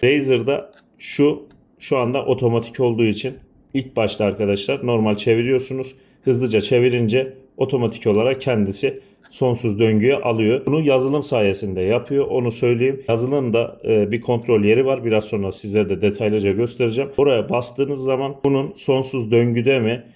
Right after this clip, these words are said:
yoksa normal mi? Üçüncü bir seçenekte otomatik o-,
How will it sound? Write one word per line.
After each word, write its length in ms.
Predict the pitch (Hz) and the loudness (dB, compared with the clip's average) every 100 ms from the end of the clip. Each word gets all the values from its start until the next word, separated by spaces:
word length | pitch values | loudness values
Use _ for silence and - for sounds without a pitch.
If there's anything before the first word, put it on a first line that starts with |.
| _ | _
yoksa 580 | 120 127 - 120 95 - 117 | 0 0 0 -2 -2 -4 0
normal 440 | 107 107 123 139 | 2 2 2 0
mi? 260 | 147 151 151 | 0 -2 -4
Üçüncü 340 | - 151 156 | -4 -2 -2
bir 60 | 127 | -4
seçenekte 600 | - 123 117 107 107 - | -2 0 2 0 0 -2
otomatik 600 | - 131 139 139 139 127 | 0 -2 0 -2 -4 -2
o-, 140 | 110 | -2